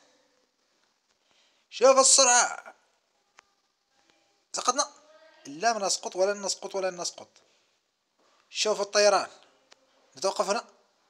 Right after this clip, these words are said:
شوف، شوف، شوف، شوف، شوف، شوف. شوف الطيران. سقطنا.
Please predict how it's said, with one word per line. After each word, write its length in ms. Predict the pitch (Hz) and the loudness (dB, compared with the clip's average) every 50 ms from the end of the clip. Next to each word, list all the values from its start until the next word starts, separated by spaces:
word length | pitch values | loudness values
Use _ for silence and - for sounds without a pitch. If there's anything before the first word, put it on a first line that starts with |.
| _ - | _ -16
شوف، 200 | - - 226 226 | -8 -8 -6 -4
شوف، 160 | - 240 233 | -4 -4 -2
شوف، 160 | - - - | -4 -4 -4
شوف، 140 | - 262 247 | -4 -2 -2
شوف، 140 | - 254 247 | -2 -4 -4
شوف. 240 | 269 262 - - - _ _ _ _ _ _ _ _ - | -10 -12 -12 -14 -18 _ _ _ _ _ _ _ _ -20
شوف 160 | - 185 - | -18 -18 -14
الطيران. 280 | - - 202 220 233 - _ _ _ _ _ _ _ _ _ _ _ _ _ _ _ _ _ _ _ _ _ _ _ | -8 -6 -6 -6 -6 -10 _ _ _ _ _ _ _ _ _ _ _ _ _ _ _ _ _ _ _ _ _ _ _
سقطنا. 460 | - - - - - 185 - 143 123 | -14 -12 -8 -6 -6 -6 -6 -8 -18